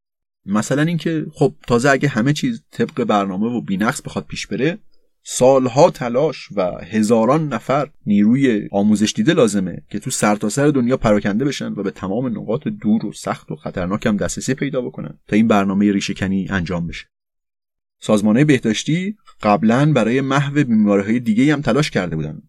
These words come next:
مثلاً مالاریا، و شکست خورده بودن. و حرفشون هم این بود که خب ریشه کن کردن آبله چرا باید ساده تر از ریشه کن کردن مالاریا باشه؟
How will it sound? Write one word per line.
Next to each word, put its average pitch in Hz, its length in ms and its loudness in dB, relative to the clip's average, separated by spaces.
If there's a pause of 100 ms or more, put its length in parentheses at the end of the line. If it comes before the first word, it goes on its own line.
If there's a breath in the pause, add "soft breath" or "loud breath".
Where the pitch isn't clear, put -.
مثلاً 85 260 -8
مالاریا، 98 640 0 (120)
و - 40 -6
شکست 139 340 2
خورده 78 240 -4
بودن. - 280 -18 (1080)
و 107 80 -6
حرفشون 156 360 -2
هم 156 100 2
این 156 140 0
بود 151 140 0
که 135 380 0 (400)
خب - 220 -6
ریشه 107 180 -2
کن 104 260 0
کردن 110 640 -4 (100)
آبله 113 540 -2 (100)
چرا 127 160 0
باید 117 140 2
ساده 90 300 -2
تر 87 160 -4
از 82 160 -6
ریشه 82 200 -12
کن 85 200 -4
کردن 87 460 -6
مالاریا 82 440 -4
باشه؟ - 300 -18